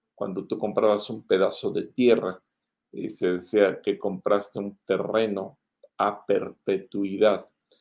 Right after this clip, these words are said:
Después fueron cambiando algunos términos y dicen, "No, a perpetuidad no existe nada". Entonces se le fueron dando plazos o tiempos máximos. Pero básicamente,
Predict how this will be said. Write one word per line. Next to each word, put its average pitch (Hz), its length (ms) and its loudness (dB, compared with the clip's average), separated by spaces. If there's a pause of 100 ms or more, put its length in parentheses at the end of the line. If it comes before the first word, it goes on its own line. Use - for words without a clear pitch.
(400)
Después 151 460 6
fueron 147 240 6
cambiando 139 340 2
algunos 139 440 2
términos 170 440 4
y 143 60 0
dicen, 139 240 -2
"No, 147 120 4
a - 140 4
perpetuidad 120 760 2
no 117 120 -4
existe 113 500 -8
nada". 127 300 0
Entonces 107 640 -4 (320)
se - 220 0
le 104 120 2
fueron 113 560 4
dando 104 560 0 (420)
plazos 110 800 2
o 85 300 -4 (120)
tiempos 104 680 -4
máximos. - 800 -8 (640)
Pero 95 300 6
básicamente, 127 1040 4